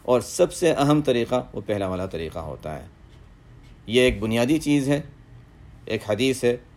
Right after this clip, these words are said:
اس پر بات ختم کرتے ہیں۔ آپ صلی اللہ علیہ وسلم کا ارشاد ہے کہ "اذا اراد اللہ بعبد خیرا"، اللہ تعالیٰ جب کسی بندے کے ساتھ خیر کا ارادہ فرماتے ہیں تو دنیا سے اس کو بے رغبتی اور بے تعلقی عطا فرما دیتے ہیں،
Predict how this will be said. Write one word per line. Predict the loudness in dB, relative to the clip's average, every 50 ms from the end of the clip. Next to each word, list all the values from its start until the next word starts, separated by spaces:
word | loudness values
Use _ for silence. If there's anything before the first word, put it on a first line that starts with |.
| -20 -16 -14
اس | -14 -8 -4
پر | -4 -2
بات | 2 2 0 0 0
ختم | -4 -4 -2 -2 0
کرتے | 0 0 -2 0 0
ہیں۔ | 0 0
آپ | 0 0 0 -2
صلی | -2 -2 0
اللہ | 0 2 2
علیہ | 2 2 2 0 0 0 0 0 -2 -2
وسلم | -4 -4 -4 -4 -4 -2 -2 -2
کا | 0 0
ارشاد | 0 0 0 2 4 4 4
ہے | 4 4 2 0 0 -2 -10 -20 -20 -20 -8 0
کہ | 2 4 6 6 4 2 -2 -10 -20 -20 -20 -20 -20 -20 -20 -20 -20 -20 -20 -20 -20 -20 -20 -20 -20 -20 -20 -8 -2 2
"اذا | 6 8 8 10
اراد | 10 10 8 8 8 6 6
اللہ | 4 6 6 4 4 4 2
بعبد | 0 2 2 2 0 0 -4 -6 -4
خیرا"، | 0 2 2 2 2 0 -6 -6 -10 -16 -20 -16 -8 -4
اللہ | 0 4 4 4 4 4 2
تعالیٰ | 2 2 2 2 2 0 0 -2 -8 -18 -16 -8 -6
جب | -6 -6 -4
کسی | -6 -4 -4 -4
بندے | -4 -2 -4 -2 -4 -4 -4
کے | -4 -4
ساتھ | -2 0 -2 -2 -2 -6 -2
خیر | 0 2 2 2
کا | 0 0
ارادہ | 0 0 0 0 0 -2 -2
فرماتے | -4 -4 -4 -4 -6 -4 -2 -2 -2 0
ہیں | 0 -2 -4 -6 -12 -20 -20 -20 -12 -6
تو | -4 -4
دنیا | -4 -4 -4 -4 -2 0 0 0 0
سے | -2 -4 -4
اس | -4 -4 -4 -6
کو | -8 -6 -4 -4 -4 -6 -8 -14 -20 -20 -20 -20 -20 -14 -6
بے | -4 -2 0 0
رغبتی | -2 -2 -4 -4 -4 -4 -4 -2 -2
اور | 0 0 -2
بے | 0 -2 -4
تعلقی | -2 -4 -4 -4 -4 -4 -4 -6 -4 -4 -2 -2
عطا | -2 -4 -4 -8 -8
فرما | -8 -8 -10 -10 -10 -10
دیتے | -10 -12 -12 -12 -14
ہیں، | -14 -14